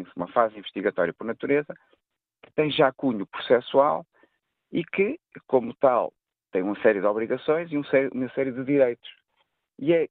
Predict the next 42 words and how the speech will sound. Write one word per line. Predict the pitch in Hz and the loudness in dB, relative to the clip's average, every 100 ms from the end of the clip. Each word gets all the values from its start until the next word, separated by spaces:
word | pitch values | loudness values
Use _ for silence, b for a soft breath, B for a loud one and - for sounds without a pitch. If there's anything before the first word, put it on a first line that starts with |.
| - | -4
é | 131 | -2
nesse | 151 147 | -2 -2
sentido | 147 - 92 | -6 -6 -10
que | - | -4
é | 90 | -4
criado | 104 101 | 0 0
o | 95 | 0
Estatuto | - 92 95 - | -6 -6 -6 -12
do | 104 120 | -2 -2
Arguido, | 123 143 170 175 175 - _ b b b | 0 -2 -2 -4 -8 -12 _ b b b
o | - | -10
Estatuto | - 107 113 107 | -2 -2 -2 -2
do | |
Arguido | 104 110 - | -2 -4 -6
que | |
tem | - | -6
um | 95 | -6
determinado | 85 92 104 90 | -6 -6 -4 -4
conjunto | - 95 104 - | -6 -8 -8 -10
de | 101 | -6
direitos | 123 127 151 - - | 2 2 2 -8 -10
e | 156 | -4
nos | 170 151 | -2 -4
quais | - 151 160 170 - b b b | 0 2 2 -6 -18 b b b
existe | - 135 160 - | -12 -6 -6 -2
já | 139 160 165 | 4 4 4
claramente | - 143 147 156 156 | 0 0 0 -2 -4
um | 151 | -6
cunho | - 170 165 | -4 -6 -6
processual | - - 151 151 113 87 - _ _ _ | -12 2 2 4 -2 -2 -6 _ _ _
marcado. | - 113 - 98 73 - _ b b b b b b _ - | -2 -2 2 0 0 -6 _ b b b b b b _ 0
E | 113 | 2
é | |
por | 107 117 | 2 0
isso | 123 - | -4 -4
que | - | -10
o | 120 | -10
segredo | - 123 120 | -2 0 0
de | |
justiça | - 131 - | -4 -6 0
nessa | 135 131 131 | -2 0 -2
fase | - 139 | 2 0